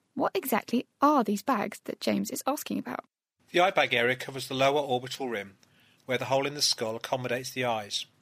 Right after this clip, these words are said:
Speaker 2: The skin underneath the eyes covers muscles, fat and blood vessels. Because it is so thin, it is relatively transparent, so you can see through to the tissues underneath. The main changes people notice in this area are dark circles and puffiness.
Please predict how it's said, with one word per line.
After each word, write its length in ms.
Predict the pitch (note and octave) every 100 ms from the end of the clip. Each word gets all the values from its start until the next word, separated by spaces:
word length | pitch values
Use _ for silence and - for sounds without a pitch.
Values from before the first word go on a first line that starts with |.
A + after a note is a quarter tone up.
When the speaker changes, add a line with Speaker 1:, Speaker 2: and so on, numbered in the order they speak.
| _ _ _ -
Speaker 2:
The 60 |
skin 280 | - - E3
underneath 440 | D#3+ C#3 D3 F3+ -
the 100 | B2
eyes 320 | A2 A#2+ -
covers 320 | - A#2+ A#2
muscles, 500 | C#3 C#3+ E3 D#3+ -
fat 380 | - B2 A#2 -
and 80 | A#2+
blood 180 | A#2+
vessels. 560 | - A2 - G#2 - - _ _ _ _
Because 300 | - C#3 E3+
it 120 | F3
is 100 | D#3+
so 220 | - E3 D3+
thin, 400 | - D#3 A#2+ C3
it 180 | D3 C3+
is 120 | C3+
relatively 420 | D3 C#3 D3 C3+
transparent, 840 | - C#3+ C3 - D3 A2+ G#2+ - - _ _ -
so 160 | -
you 80 | C#3
can 120 | B2+
see 260 | C3 - D3
through 380 | - - C#3 A#2+
to 140 | -
the 80 | A#2
tissues 420 | - B2 - A#2+
underneath. 560 | B2 A#2 B2 A2+ - - _ _ -
The 80 |
main 180 | C#3 D#3+
changes 400 | C3 F3 F3 D3
people 300 | - D#3+ C#3+
notice 420 | C#3 D#3 D#3+ B2 D3+
in 80 |
this 180 | D3+ -
area 300 | A2+ G#2 A2+
are 80 | A#2+ A#2+
dark 300 | C3 C3 -
circles 540 | - A2+ - A2+ A2
and 100 | A#2
puffiness. 600 | - C3+ A2+ G2+ - -